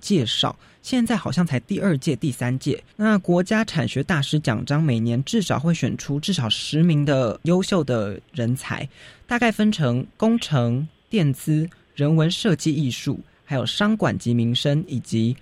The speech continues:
农业科学、生科以及护理这五个领域。请问你们是怎么遴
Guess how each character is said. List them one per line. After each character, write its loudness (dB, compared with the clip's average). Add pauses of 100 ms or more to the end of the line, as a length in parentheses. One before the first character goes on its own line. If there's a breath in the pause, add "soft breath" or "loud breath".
(120)
农 2
业 4
科 -2
学、 0
生 -2
科 0
以 -4
及 -6
护 -2
理 -2
这 -4
五 -4
个 -2
领 0
域。 -6 (420 loud breath)
请 0
问 2
你 0
们 2
是 -6
怎 -2
么 0
遴 2